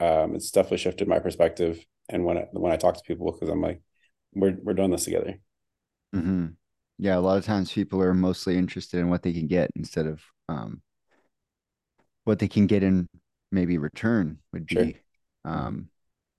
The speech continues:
Speaker 2: a better way of looking at it. I like, I like what you were saying, es-, especially about, you know, figuring out what the investor wants. 'Cause a lot of time when people are raising capital, they're really focused on the narrow view of, like,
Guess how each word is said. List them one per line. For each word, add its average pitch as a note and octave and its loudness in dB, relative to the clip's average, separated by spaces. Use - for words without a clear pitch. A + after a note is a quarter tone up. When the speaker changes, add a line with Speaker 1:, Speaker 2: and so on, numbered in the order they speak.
Speaker 2:
a F2 -8
better E2 -2
way E2+ 0
of E2+ -2
looking F2 -4
at B1+ -2
it. D#2 0
I F2+ 4
like, A2 4
I F#2 4
like G2 4
what G#2+ 6
you F2+ 2
were F2+ 0
saying, F#2 -2
es-, - -8
especially - -2
about, E2+ 2
you F#2 2
know, E2+ 2
figuring G2+ 2
out F#2+ 4
what F#2+ 4
the F2 4
investor E2+ -2
wants. D#2 -2
'Cause F2 -6
a F2 2
lot F2 4
of F2 -4
time F#2+ 2
when F2 2
people F2 -2
are E2+ 2
raising E2 -2
capital, E2 -4
they're F2 -2
really F2 0
focused E2+ -4
on E2 2
the D#2+ 2
narrow E2+ 0
view E2+ 0
of, D#2+ -4
like, D#2+ -4